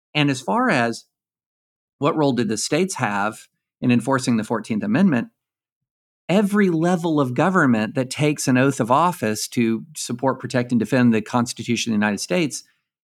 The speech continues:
is supposed to be applying the Constitution, and that includes the state governments, okay? And so the issue that I have is they're doing exactly what they're supposed to do,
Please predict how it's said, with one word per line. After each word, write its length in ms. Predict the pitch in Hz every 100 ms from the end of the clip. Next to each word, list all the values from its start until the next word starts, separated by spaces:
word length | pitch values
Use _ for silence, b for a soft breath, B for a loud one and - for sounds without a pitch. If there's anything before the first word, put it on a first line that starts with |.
| _ -
is 180 | 139
supposed 420 | - 123 170 175 -
to 80 |
be 440 | 135 127 160 160 135
applying 560 | 127 - 139 131 123
the 100 | 120
Constitution, 800 | 110 127 110 - 113 165 151 110
and 120 | 107
that 140 | 120 127
includes 720 | 120 123 - 170 170 139 -
the 140 | 131
state 760 | 123 - - - 127 127 123 123 _ _ _ _ _ _ _ _ _
governments, 800 | - 180 175 104 90 - - - -
okay? 440 | 131 135 117 117 b b b _
And 180 | 156 143
so 540 | - 156 143 135 127 127 _ _ _
the 280 | 135 135 151
issue 320 | 180 175 135 -
that 140 | 131
I 160 | 127 247
have 520 | 262 131 104 120 123 -
is 440 | 143 131 127 123 - _ _ -
they're 220 | 156 196
doing 340 | 165 196 196
exactly 1500 | 190 185 170 156 160 185 202 285 - - 160 135 113 110 104 107
what 200 | 117 113
they're 160 | 120
supposed 480 | 110 110 110 101 -
to 60 | 110
do, 480 | 98 95 95 131